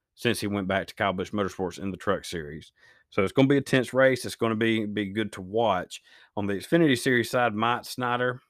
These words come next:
he was the last winner at the, the Homestead Miami Raceway with the Xfinity Series. And the question is, can Noah Gragson get it done? I, I'm big on Junior Motorsports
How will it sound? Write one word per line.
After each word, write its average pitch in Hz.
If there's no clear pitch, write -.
he 113
was 113
the 113
last 117
winner 123
at 113
the, 110
the 104
Homestead 120
Miami 113
Raceway 120
with 104
the 101
Xfinity 131
Series. 131
And 107
the 101
question 143
is, 127
can 127
Noah 123
Gragson 113
get 110
it 104
done? 95
I, 104
I'm 101
big 123
on 120
Junior 110
Motorsports 107